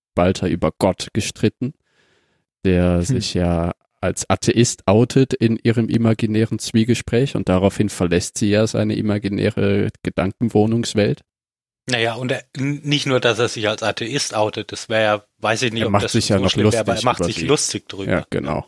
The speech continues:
Speaker 1: Er macht sich über sie vor allem lustig. Über ihre geistigen Fähigkeiten. Und ihr Vorname Shelley ist auch nicht sonderlich einfallsreich. Denn,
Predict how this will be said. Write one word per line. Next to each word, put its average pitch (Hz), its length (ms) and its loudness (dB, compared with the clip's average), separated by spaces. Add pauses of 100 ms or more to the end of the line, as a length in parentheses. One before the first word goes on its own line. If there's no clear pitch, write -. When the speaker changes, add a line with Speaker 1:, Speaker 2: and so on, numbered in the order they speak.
(160)
Speaker 1:
Er 101 100 2
macht 95 240 2
sich - 240 0
über 98 200 2
sie 107 240 0
vor 78 220 0
allem 73 200 -2
lustig. - 480 -10 (540)
Über 85 260 -2
ihre 85 480 0 (300)
geistigen 90 760 -4 (420)
Fähigkeiten. 87 800 -6 (800)
Und 113 360 2
ihr 117 100 0
Vorname 117 600 2
Shelley 127 600 0
ist - 380 -6 (180)
auch 92 280 -2
nicht 87 240 -10
sonderlich 85 560 -8
einfallsreich. - 960 -14 (1400)
Denn, 90 760 -2